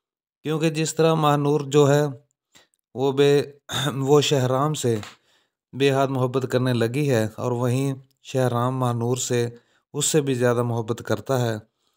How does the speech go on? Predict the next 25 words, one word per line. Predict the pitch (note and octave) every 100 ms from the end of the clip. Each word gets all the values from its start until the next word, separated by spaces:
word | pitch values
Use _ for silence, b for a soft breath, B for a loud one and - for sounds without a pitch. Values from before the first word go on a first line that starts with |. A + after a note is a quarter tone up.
| _ _ _
यहाँ | B2 B2+
पर | B2+ B2+
कबीर | A#2+ B2 A#2 B2
स्कूल | A2+ A#2+ B2
पहुँच | A#2+ B2+ A#2+
जाएगा | A2+ A#2 C3 B2 A2+ - _ _ _ _ _ _
और | - B2
महानूर | B2+ A#2+ B2 B2+ C#3
को | C3+ A2+ G#2+ G2+ _ _ _ _
डराने | G#2+ B2 B2
और | B2+ A#2+
धमकाने | B2 A2+ A#2+ A#2+
की | B2
एक | B2 A#2+
नाकाम | B2 A#2+ C3 C3+ C3+
कोशिश | A#2+ G#2+ A2
करेगा, | - A2 G#2+ G2+ G#2 F#2+ F#2 _ _ _ _ _ _ _ _ _ _ _ _ _ _ _ _
क्योंकि | - D#3 D3+
ऐन | D#3+ D3+ D3+
उसी | D3+ C#3 C#3+
वक्त | B2 C3 C3
वहाँ | B2+ B2+
पर | B2 B2+
शहराम | - B2+ A#2+ B2+ C3
की | C3 A#2